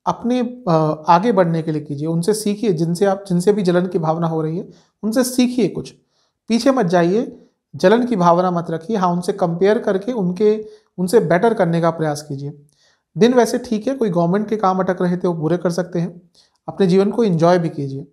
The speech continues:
साल का अंत आ रहा है, अगर साल भर बहुत मेहनत करी है, उसके रिवॉर्ड्स आपको मिले हैं, तो थोड़ा ये जो साल का अंतिम भाग है, इसको थोड़ा एंजॉय भी कीजिएगा। दिन आज का वैसे ठीक है, लेकिन मन में, अ, या आप कहिए, अ,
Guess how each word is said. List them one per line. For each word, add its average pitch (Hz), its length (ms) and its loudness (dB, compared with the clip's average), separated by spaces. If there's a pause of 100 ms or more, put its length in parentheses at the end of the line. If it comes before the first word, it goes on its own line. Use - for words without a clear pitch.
(640)
साल 165 300 4
का 180 160 2
अंत 180 180 0
आ 175 100 6
रहा 175 160 2
है, 170 80 2
अगर 185 180 -4
साल 165 260 2
भर 165 160 2
बहुत 165 260 -2
मेहनत 170 300 -2
करी 170 220 0
है, 165 220 -6 (280)
उसके 170 460 -2 (100)
रिवॉर्ड्स 165 360 4
आपको 165 260 0
मिले 160 200 -2
हैं, 156 260 -8 (460)
तो 233 60 -10
थोड़ा 269 520 2 (160)
ये 185 80 -2
जो 220 80 0
साल 180 280 4
का 196 140 0
अंतिम 175 300 0
भाग 156 240 -2
है, 226 80 -2
इसको 240 220 -8
थोड़ा 202 200 0
एंजॉय 175 380 2
भी 151 120 -4
कीजिएगा। 139 420 -8 (1160)
दिन 240 200 6
आज 240 220 4
का 247 100 0
वैसे 247 360 0
ठीक 240 240 -2
है, 202 60 2
लेकिन 208 260 -2
मन 196 300 0
में, 254 500 -2
अ, 170 360 0
या 175 80 4
आप 180 120 -4
कहिए, 185 300 2
अ, 185 260 -12